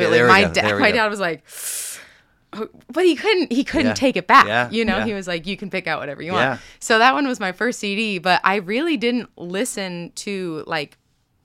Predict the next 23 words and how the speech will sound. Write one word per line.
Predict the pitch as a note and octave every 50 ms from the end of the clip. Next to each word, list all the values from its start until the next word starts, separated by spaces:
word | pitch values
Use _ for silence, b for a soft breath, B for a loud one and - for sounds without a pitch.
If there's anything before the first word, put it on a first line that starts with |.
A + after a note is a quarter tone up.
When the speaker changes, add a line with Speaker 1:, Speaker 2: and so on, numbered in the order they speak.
| _ _ _
Speaker 2:
full-length | _ - - A3 A3 G#3 F#3+ F3 F3 E3+ - _ _ _ -
albums | E3 E3+ E3+ D#3+ D#3 C#3+ C3 C3+ C#3 C#3+ - -
until | E3 D#3+ - F3+ D#3+ C#3+
I | C#3+ C3+
was | C3+ C#3+ C#3
in | C3 B2 A2+ A2+ C#3+ - b b b b b b b
undergrad, | - F3+ F3+ E3+ C#3+ - - -
which | - G3+ -
is | E4+ E4
so | - A#4+ A#4
crazy | - - - C4+ C4+ C#4 C#4 B3 A#3+
to | F3+ F3+
think | - - G3 G#3 A3
about, | G3 D#3+ E3 D#3 C#3+ - -
like, | E3 D3+ C#3+ D3 - b b b b b b b b b b b b b b b _ _ _ _ -
um, | G3 G3 F3 E3+ D#3+ D#3 D3+ D3 C#3+ D3+ D3+ _ _ _ _ _ _
'cause | - A#3+ G#3+ - -
I, | F#3 G#3+ A#3 -
I | G3+ G#3
listened | G#3+ A3 A#3 - A#3+ A3
to, | - A3+ G#3
like, | F#3+ F3+ E3 - - _ -
musicals. | F3 G#3+ C#4 D#4+ C4 - - - - - - - -